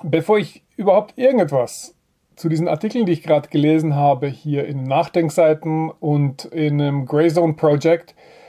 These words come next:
äh, etwas dazu sage, vielleicht meine, ganz kurz nur meine eigene Position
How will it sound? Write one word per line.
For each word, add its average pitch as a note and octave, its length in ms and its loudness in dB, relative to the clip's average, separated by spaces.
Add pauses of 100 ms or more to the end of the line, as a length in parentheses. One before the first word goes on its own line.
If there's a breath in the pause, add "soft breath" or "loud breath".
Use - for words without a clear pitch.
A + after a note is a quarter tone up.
(160 loud breath)
äh, D3+ 340 4 (140)
etwas D#3+ 300 0
dazu F3 240 0
sage, D#3 400 0
vielleicht F3+ 320 0
meine, F3 320 0 (720)
ganz F3 260 0
kurz E3+ 260 -2
nur F3 100 0
meine D#3+ 300 0
eigene D3+ 300 2
Position C#3+ 760 0